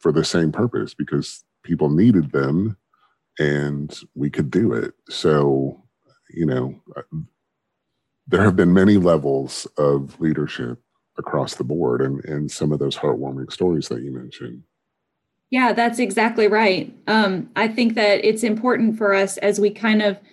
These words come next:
Speaker 2: have pandemic fatigue to remember the good things that did come out of it, um, and, and to realize that people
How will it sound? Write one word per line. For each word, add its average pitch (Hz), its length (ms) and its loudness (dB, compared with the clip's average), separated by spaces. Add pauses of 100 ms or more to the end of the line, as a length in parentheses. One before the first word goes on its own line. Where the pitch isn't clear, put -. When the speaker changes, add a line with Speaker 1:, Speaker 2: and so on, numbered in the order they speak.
(240)
Speaker 2:
have 214 260 0 (180)
pandemic 214 540 2
fatigue 190 680 0 (460)
to 226 160 6
remember 196 840 4
the 180 220 0 (260)
good 233 240 4
things 208 300 0
that 190 200 0
did 202 220 2
come 180 200 -6
out 165 160 -2
of - 100 -2
it, 143 260 -4 (380)
um, 180 420 -6 (120)
and, 185 380 -4
and 190 200 -4
to 202 140 0
realize 190 540 2
that 170 340 -6 (580)
people 226 640 2